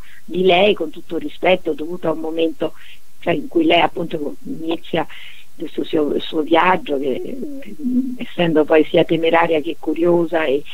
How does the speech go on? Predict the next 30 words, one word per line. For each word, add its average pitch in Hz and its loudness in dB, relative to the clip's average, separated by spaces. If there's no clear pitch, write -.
e 160 4
allerta, 170 4
lo, 160 -4
si, 165 -8
lo 156 0
condurrà 165 4
bene, 165 2
non, 147 -6
senza 170 0
sa-, - 2
conoscere 165 0
le 170 0
leggi, 170 2
le, 180 4
le 190 4
nebbie 190 4
dell'approdo, 175 2
né 170 -2
i, - -2
i, - 0
i 180 0
pericoli. 180 4
Però, 254 4
ecco, 196 2
sicuramente 240 4
lei 220 6
aveva 196 6
u-, 196 4
u-, 185 0
una, 202 4